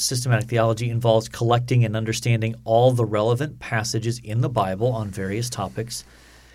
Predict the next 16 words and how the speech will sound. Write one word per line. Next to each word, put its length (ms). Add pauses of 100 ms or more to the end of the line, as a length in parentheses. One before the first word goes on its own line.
(120)
and 100
then 120
summarizing 720
their 120
teachings 680
clearly 560
so 160
that 100
we 140
know 180
what 300
to 100
believe 400
about 300
each 220
topic. 500